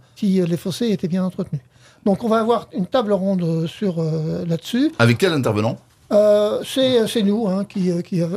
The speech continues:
Speaker 1: qui allons, euh, le, le, le collectif et puis, euh, avec le comité de développement de l'agriculture, hein, qui participe aussi à cette ferme ouverte.
Speaker 2: Le C D A.
Speaker 1: Le, le C D A. Et puis, euh, on va avoir aussi, euh, bah, des, des stands des associations qui seront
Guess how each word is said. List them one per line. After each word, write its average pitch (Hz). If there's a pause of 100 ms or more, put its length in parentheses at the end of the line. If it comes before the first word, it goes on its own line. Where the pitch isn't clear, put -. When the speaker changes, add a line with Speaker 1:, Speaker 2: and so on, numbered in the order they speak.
(120)
Speaker 1:
qui 196
allons, 180
euh, 160 (260)
le, 180
le, 180
le 190
collectif 196
et 190
puis, 180
euh, 170 (360)
avec 175
le 196
comité 180
de 165
développement 180
de 170
l'agriculture, 170
hein, 185
qui 175
participe -
aussi 185 (500)
à 156
cette 202
ferme 170
ouverte. 220
Speaker 2:
Le 110
C 107
D 101
A. 127 (320)
Speaker 1:
Le, 202
le 180
C 180
D 170
A. 226 (480)
Et 196
puis, 208
euh, 190
on 202
va 214
avoir 208
aussi, 220
euh, 185
bah, 170
des, 175
des 160
stands 240
des 185
associations 202
qui 220
seront 233